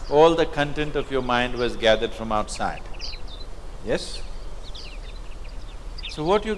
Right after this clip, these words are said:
gather cannot be you. So there is no anything hypothetical about it. It is definitely not you, isn't it?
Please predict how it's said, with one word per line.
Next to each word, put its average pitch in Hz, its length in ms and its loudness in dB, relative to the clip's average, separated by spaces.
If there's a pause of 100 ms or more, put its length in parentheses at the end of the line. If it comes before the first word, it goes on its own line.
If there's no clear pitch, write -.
gather 98 340 6 (140)
cannot 143 260 2
be 151 100 -2 (100)
you. 85 80 -4 (760)
So 165 200 -6
there 165 260 0
is - 20 -4
no 190 220 0 (680)
anything 175 420 0
hypothetical 165 840 2
about 95 340 4
it. - 220 -2
It 160 120 0
is 139 140 -4
definitely 185 540 4
not 165 280 4
you, 151 180 2 (380)
isn't - 280 0
it? - 80 -2